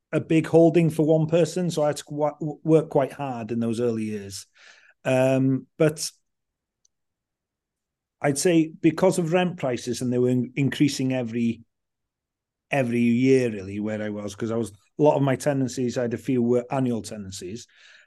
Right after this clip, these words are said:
Um, I was forced into becoming a more intensive farmer,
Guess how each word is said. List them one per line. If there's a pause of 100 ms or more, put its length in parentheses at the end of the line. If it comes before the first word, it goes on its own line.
(140)
Um, (920)
I
was
forced (380)
into
becoming
a
more
intensive
farmer,